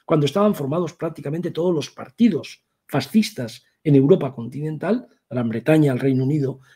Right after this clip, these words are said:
iba por otro, por otro lado, desde el punto de vista de la amplitud de los movimientos, eh, fascistas, y a la altura de fe-, de febrero del treinta y seis, en las elecciones,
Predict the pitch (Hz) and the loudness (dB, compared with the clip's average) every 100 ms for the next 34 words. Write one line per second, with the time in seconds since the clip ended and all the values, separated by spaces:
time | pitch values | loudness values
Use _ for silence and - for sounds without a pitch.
0 | _ - 156 117 127 135 123 123 113 - | _ 2 2 2 -2 -4 -4 -4 -4 -8
1 | _ _ - 156 175 151 127 135 208 170 | _ _ 8 8 10 6 6 6 6 6
2 | 131 135 131 127 131 - 123 120 104 _ | 2 0 -2 -2 -4 -6 -6 -6 -10 _
3 | _ 151 139 131 131 156 170 139 120 123 | _ 4 4 4 4 6 6 6 2 0
4 | 123 151 143 127 113 - _ _ - 151 | 2 2 0 -4 -8 -14 _ _ 0 2
5 | 147 - 151 131 131 107 - 208 247 - | 2 0 0 0 -2 -10 2 2 2 -6
6 | _ _ _ - 196 185 160 151 240 226 | _ _ _ 2 6 8 8 6 6 6
7 | 180 - 156 156 147 143 143 214 202 160 | 6 2 -2 0 -4 -2 4 6 6 4
8 | 143 196 202 170 156 202 190 151 131 180 | 0 0 0 -4 -4 -4 -4 -6 -8 -6
9 | 190 - - 135 190 262 - _ | -8 -8 -10 -6 -6 -8 -10 _